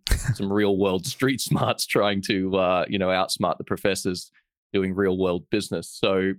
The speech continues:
you know, a little bit of a rebellious streak, but also just lots of failures, lots of attempts, lots of business building. And, um, you know,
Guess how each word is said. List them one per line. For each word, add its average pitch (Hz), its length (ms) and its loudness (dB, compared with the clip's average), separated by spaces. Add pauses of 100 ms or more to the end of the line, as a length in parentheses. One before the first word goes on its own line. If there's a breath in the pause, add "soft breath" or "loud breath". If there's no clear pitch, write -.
(220)
you 113 120 -2
know, 101 180 2
a - 20 2
little 127 220 2
bit 117 100 4
of 110 240 -2
a 107 80 2
rebellious 104 540 2
streak, - 460 -2
but 104 100 0
also 101 420 0
just 95 460 -2 (480)
lots 101 300 0
of 98 80 -2
failures, 90 640 0
lots 90 240 0
of 87 80 -2
attempts, 85 560 -4
lots 92 260 -2
of 87 160 -6
business 90 340 -4
building. 87 560 -4 (160)
And, 85 400 -2
um, 87 380 0 (300)
you 107 100 -4
know, 101 160 0